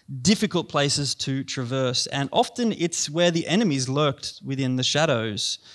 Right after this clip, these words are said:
And for sheep, it's where predators like lions and bears would jump out at an opportune moment and pick you off one by one. Now, understandably, it's in the darkness of the valley that sheep can get lost.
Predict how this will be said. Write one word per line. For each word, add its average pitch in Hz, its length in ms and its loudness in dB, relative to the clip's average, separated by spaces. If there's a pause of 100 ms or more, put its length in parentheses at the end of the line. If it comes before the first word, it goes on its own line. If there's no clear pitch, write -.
(340)
And 139 180 0
for 139 120 -2
sheep, - 560 0
it's - 160 -8
where 143 80 -2
predators 151 480 0
like 117 160 0
lions 135 360 0
and 135 160 -2
bears 120 380 0
would 123 180 -6
jump 135 280 -2
out 123 220 0
at 123 120 -6
an 120 100 -2
opportune 117 440 -4
moment 117 340 -2
and - 240 -8
pick - 220 -8
you 123 120 -6
off 120 300 -8
one 117 300 -6
by 110 340 -6
one. 123 380 -6 (1200)
Now, 175 160 2
understandably, 196 1080 2 (160)
it's - 280 -8 (120)
in 226 220 4
the 254 60 2
darkness 185 840 2 (560)
of 143 140 -4
the 151 80 0
valley 160 380 2
that 143 220 -2
sheep - 420 0
can 165 280 0
get 139 180 -2
lost. - 540 -8